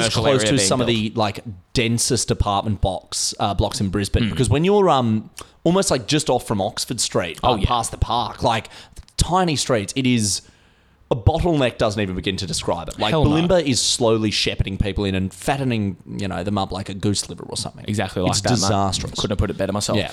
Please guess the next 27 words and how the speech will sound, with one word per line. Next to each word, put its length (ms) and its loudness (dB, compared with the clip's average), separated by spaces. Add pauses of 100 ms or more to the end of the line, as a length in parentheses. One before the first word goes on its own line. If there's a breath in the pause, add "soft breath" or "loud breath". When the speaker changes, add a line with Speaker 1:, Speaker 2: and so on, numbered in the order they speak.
(200 loud breath)
Speaker 1:
That's 160 -12
why 140 -2
I 40 -4
love 340 0
hosting 360 -4
the 80 -4
show 240 0
with 140 0
you. 160 4
Now, 140 2 (160)
<laughs> 120 2
um, 460 2
yeah, 220 2
so 180 0
people, 380 4
people 280 2
are 60 2
basically 400 0
Speaker 2:
Yeah. 60 -2
Speaker 1:
like, 180 0 (240 loud breath)
"We 180 2
need 160 0
a 60 2
bridge 240 0
more 180 2
than 140 0
anyone," 480 -2